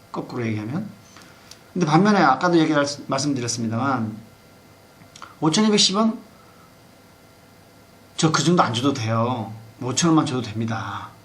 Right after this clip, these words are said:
이렇게 얘기할 수 있는 거죠. 가령 예를 들어서 무슨 껌종이를 만든다든가, 뭐,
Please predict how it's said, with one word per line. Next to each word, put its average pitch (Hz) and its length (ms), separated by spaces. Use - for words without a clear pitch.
이렇게 151 240
얘기할 139 220
수 - 100
있는 113 140
거죠. 98 220
가령 156 180
예를 151 140
들어서 156 300
무슨 123 420
껌종이를 190 580
만든다든가, 113 800
뭐, 117 680